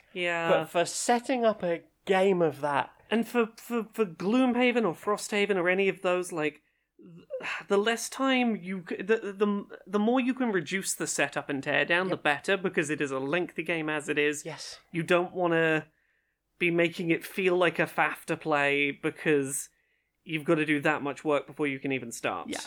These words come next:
Speaker 2: 'cause with, with Jaws the Lion, you have, at least you c-, you know, you flip the book open and that's it in front of you.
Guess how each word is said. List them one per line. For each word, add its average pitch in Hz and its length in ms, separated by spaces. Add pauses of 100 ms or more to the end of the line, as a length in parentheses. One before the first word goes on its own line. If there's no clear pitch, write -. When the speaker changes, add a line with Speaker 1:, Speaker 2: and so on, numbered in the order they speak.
(140)
Speaker 2:
'cause 214 140
with, 233 300
with 233 180
Jaws 302 300
the 247 100
Lion, 214 360
you 185 160
have, 175 520 (640)
at 180 160
least 180 320
you 185 80
c-, - 180
you 175 260
know, 165 120
you 139 160
flip - 280
the 165 100
book 175 240
open 160 420
and 147 160
that's - 240
it 160 80
in 139 100
front - 300
of 160 80
you. 147 220